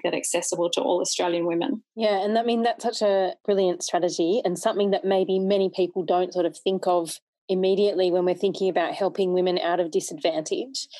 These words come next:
Speaker 2: but we'll get into that a bit later. What do you see as the biggest challenge or barrier for women who have a business idea, but they really struggle with the idea of getting started?
Speaker 1: Oh, look, I,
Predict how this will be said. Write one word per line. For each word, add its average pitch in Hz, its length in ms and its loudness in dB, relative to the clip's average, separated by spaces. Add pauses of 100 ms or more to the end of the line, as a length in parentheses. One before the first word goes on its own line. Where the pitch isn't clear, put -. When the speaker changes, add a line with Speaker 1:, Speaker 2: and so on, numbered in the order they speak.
(220)
Speaker 2:
but 180 140 0
we'll 202 100 0
get 226 240 0
into 202 320 0
that 180 240 2
a 185 60 2
bit 185 160 2
later. 165 380 0 (720)
What 311 260 0
do 370 80 4
you 233 320 4
see 185 600 2
as 170 240 0
the 160 240 0
biggest 202 360 0
challenge 170 600 0
or 170 160 2
barrier 175 520 2
for 196 160 -2
women 165 480 0
who 196 120 2
have 233 520 0
a 226 60 6
business 190 420 0
idea, 170 520 2 (160)
but 175 160 -4
they 170 180 2
really 196 560 2
struggle 175 540 2
with 175 100 2
the 180 140 2
idea 165 320 0
of 156 100 -4
getting 160 240 -2
started? - 400 -6 (320)
Speaker 1:
Oh, 240 100 0
look, 247 200 2
I, 240 160 -2